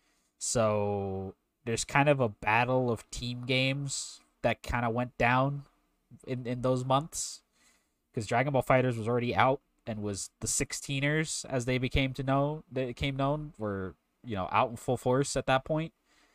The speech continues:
And B B Tag, uh, went through a lot of itera-, iteration to get where it is now.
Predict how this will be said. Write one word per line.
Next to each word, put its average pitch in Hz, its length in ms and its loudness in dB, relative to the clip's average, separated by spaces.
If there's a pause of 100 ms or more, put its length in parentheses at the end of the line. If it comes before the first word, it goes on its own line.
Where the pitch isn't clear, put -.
(340)
And 110 200 -2
B 120 80 -4
B 143 80 -4
Tag, 165 540 12 (360)
uh, 113 220 2
went 131 200 2
through 139 180 2
a - 20 6
lot 127 380 10
of 139 80 10
itera-, 139 360 4
iteration 139 540 2
to 147 60 -4
get 120 180 -2
where 107 140 -2
it 98 80 -4
is 101 220 -8
now. 98 340 -8